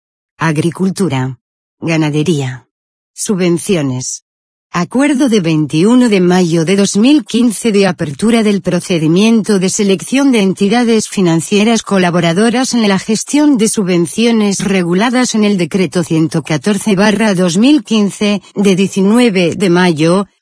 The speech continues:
por el que se establecen las bases reguladoras y la convocatoria única de subvenciones para la financiación de préstamos a titulares de explotaciones agrícolas de frutales de hueso, olivar,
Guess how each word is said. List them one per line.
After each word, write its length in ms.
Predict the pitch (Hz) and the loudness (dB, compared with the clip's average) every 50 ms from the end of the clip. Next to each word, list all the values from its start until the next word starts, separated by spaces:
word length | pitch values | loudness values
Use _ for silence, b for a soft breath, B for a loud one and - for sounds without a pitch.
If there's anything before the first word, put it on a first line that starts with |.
| _ _ | _ _
por 180 | - - - - | -2 0 2 2
el 160 | - 196 90 | 2 2 0
que 140 | - 226 202 | 0 0 0
se 140 | - 220 202 | 0 0 -2
establecen 800 | 196 - - 208 185 175 214 262 269 - - - 240 226 214 196 | -2 -2 -2 -2 0 0 0 0 -2 -2 -2 -2 0 0 0 0
las 180 | 185 180 143 | -2 -2 -2
bases 460 | 135 220 240 233 - 254 247 220 - | -2 -2 -2 -2 -2 -2 -2 -2 -2
reguladoras 880 | 196 196 190 185 170 180 185 175 175 170 220 233 233 240 240 233 - - - | -2 -2 -2 0 0 0 0 0 0 0 0 0 2 0 0 0 -2 -6 -6
y 160 | - 196 208 | -2 0 0
la 160 | 196 196 185 - | 2 2 0 0
convocatoria 800 | - 165 165 165 220 208 - 185 143 - - 294 277 254 233 240 | -2 -2 -2 -2 -2 -2 -2 -4 -4 -2 -2 0 2 2 2 4
única 420 | 269 285 294 285 214 - 254 240 | 4 4 4 2 2 0 0 0
de 120 | 214 247 | 0 0
subvenciones 840 | - - 214 170 180 175 175 165 - - 247 254 254 254 240 214 - | 0 -2 -2 0 0 0 0 -2 -2 -2 0 0 2 2 0 -2 -2
para 240 | - 220 202 190 180 | -2 0 0 0 0
la 120 | 175 165 | 0 -2
financiación 1040 | - - 185 180 180 180 180 - - 196 190 - - - 220 214 214 214 214 190 | -2 -2 0 0 2 0 0 0 -2 -4 -4 -4 -4 -2 0 0 2 2 0 0
de 140 | 165 175 151 | 0 -2 -2
préstamos 800 | 131 - 220 254 277 - - - 208 185 180 175 170 170 - - | -2 -2 0 0 0 0 -2 -2 0 0 2 0 0 -2 -2 -4
a 80 | 175 | -4
titulares 720 | 156 - 196 180 - 180 180 202 247 269 262 269 254 220 208 | -2 -2 -4 -4 -2 0 0 0 2 2 2 0 0 0 0
de 80 | 202 208 | -2 -2
explotaciones 1000 | 196 - - - 180 175 170 147 170 156 - - 247 262 269 269 262 240 - - | -2 -4 -6 -6 -4 -4 -2 -2 -4 -6 -6 -4 -2 0 2 2 2 0 0 -2
agrícolas 600 | 196 175 151 196 233 262 208 202 208 214 208 196 - - | -2 -2 0 0 -2 0 0 0 0 2 2 0 0 0
de 180 | 202 196 202 196 | 0 0 0 -2
frutales 640 | - - 180 190 165 - 214 226 226 214 202 190 160 | -2 -2 -2 -2 0 0 0 2 2 2 0 0 0
de 160 | 156 170 151 | 0 -2 0
hueso, 460 | 147 196 190 180 - - 180 160 151 - _ _ _ | 0 0 -2 -2 -2 -2 -4 -4 -6 -8 _ _ _
olivar, 680 | - 170 180 165 156 175 190 208 220 220 226 196 | -4 -2 -2 0 0 2 2 2 2 2 0 -2